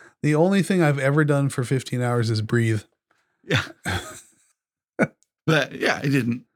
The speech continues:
Speaker 2: you know, it, I was living at home,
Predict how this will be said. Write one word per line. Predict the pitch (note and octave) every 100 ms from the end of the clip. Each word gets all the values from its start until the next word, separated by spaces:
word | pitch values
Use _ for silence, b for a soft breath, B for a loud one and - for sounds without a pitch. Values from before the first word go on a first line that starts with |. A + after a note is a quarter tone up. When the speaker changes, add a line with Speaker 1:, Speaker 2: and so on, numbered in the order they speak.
| _ _ -
Speaker 2:
you |
know, | A#2 B2 C#3+ - -
it, | C#3 - b _
I |
was | C#3 B2
living | D3+ D3
at | C#3+ -
home, | A#2+ D3 D3+ D#3+ F3 E3 D#3